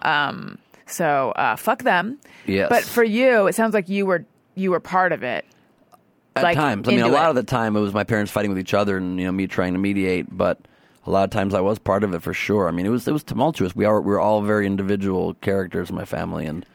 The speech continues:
Speaker 1: How did that go when you tried to mediate? 'Cause I also would try to do
Speaker 2: You
Speaker 1: that,
Speaker 2: would.
Speaker 1: and it didn't go well for me.
Speaker 2: Yeah, it was, uh, how did it go? It was, it was, a, it was, you know, it was interesting. I think it helped. It's one of the things that developed my, my <laughs> conversation skills and my ability to handle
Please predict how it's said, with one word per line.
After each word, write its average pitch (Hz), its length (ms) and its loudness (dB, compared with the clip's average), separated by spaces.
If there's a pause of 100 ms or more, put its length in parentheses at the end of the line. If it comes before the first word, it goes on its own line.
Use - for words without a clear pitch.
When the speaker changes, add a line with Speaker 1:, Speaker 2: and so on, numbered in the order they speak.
(160)
Speaker 1:
How 226 180 -2
did 247 120 -2
that 240 200 2
go 190 160 0
when 180 140 -4
you 156 60 -8
tried 160 240 -6
to 147 60 -10
mediate? 156 600 -8
'Cause 185 120 -2
I 185 220 2
also 175 360 0
would 131 240 -10
try 143 180 -6
to 127 100 -10
do - 120 -6
Speaker 2:
You - 80 0
Speaker 1:
that, 127 220 2
Speaker 2:
would. 92 100 0
Speaker 1:
and - 80 -6
it 143 100 -10
didn't 139 280 -8
go 113 120 -8
well 107 180 -6
for - 140 -16
me. 95 240 -16
Speaker 2:
Yeah, 190 380 0
it - 80 0
was, 185 300 2
uh, 170 460 2 (320)
how 165 140 0
did 151 80 -4
it 123 140 0
go? 170 280 4
It 151 100 4
was, 147 340 2
it - 80 -2
was, 151 220 2
a, 151 200 2
it - 80 0
was, 165 340 0
you 175 80 -4
know, 190 180 0
it 185 60 2
was 165 140 0
interesting. 180 320 -2
I 113 40 0
think 120 200 0
it 107 80 -2 (340)
helped. 110 340 -2
It's 101 160 -6
one 113 160 2
of - 20 4
the 104 100 -2
things 107 200 0
that 101 120 -2
developed 101 380 0
my, 95 360 -2 (420)
my 120 460 -2 (100)
<laughs> - 100 -18
conversation 120 680 0
skills 110 440 0
and 107 60 2
my 101 80 2
ability 107 400 0
to 101 80 -2
handle 104 600 0